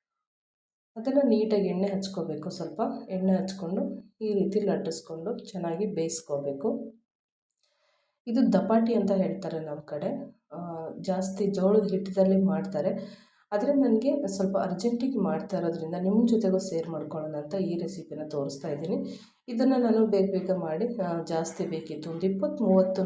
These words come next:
ನಾನು ಮಾಡ್ತಾ ಇದ್ದೀನಿ ಇಲ್ಲಿ. ಹಾಗಾಗಿ ಚಪಾತಿ ಅಲ್ಲೇ ಮಾಡ್ಕೊಂಡಿದ್ದೀನಿ. ಮೆತ್ತಗಿರುತ್ತೆ ಅಂತ, ರೊಟ್ಟಿಯಲ್ಲಾದ್ರೆ ಸ್ವಲ್ಪ ಗಟ್ಟಿ ಬರುತ್ತೆ, ಅಂದರೆ ಎರಡು ಮೂರು ದಿವಸ ಮಕ್ಳಿಗೆ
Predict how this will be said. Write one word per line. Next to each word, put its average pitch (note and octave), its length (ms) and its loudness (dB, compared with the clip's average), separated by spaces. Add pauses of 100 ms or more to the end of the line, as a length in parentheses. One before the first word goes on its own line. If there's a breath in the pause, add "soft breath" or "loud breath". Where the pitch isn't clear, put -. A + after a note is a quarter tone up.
ನಾನು E3 160 -2 (120)
ಮಾಡ್ತಾ D3+ 340 -6
ಇದ್ದೀನಿ D#3 300 -8
ಇಲ್ಲಿ. G3+ 160 0 (1300)
ಹಾಗಾಗಿ G3+ 320 4 (100)
ಚಪಾತಿ F#3 420 0
ಅಲ್ಲೇ E3 160 -2 (100)
ಮಾಡ್ಕೊಂಡಿದ್ದೀನಿ. D3+ 720 -6 (220)
ಮೆತ್ತಗಿರುತ್ತೆ F3 600 0
ಅಂತ, D#3 120 -2 (100)
ರೊಟ್ಟಿಯಲ್ಲಾದ್ರೆ F#3+ 640 4
ಸ್ವಲ್ಪ F#3+ 220 -2 (180)
ಗಟ್ಟಿ E3 280 -4
ಬರುತ್ತೆ, D#3 360 -2 (500 loud breath)
ಅಂದರೆ G#3+ 240 4
ಎರಡು F#3+ 180 6
ಮೂರು F#3+ 160 4
ದಿವಸ F#3+ 180 2 (120)
ಮಕ್ಳಿಗೆ G3+ 340 2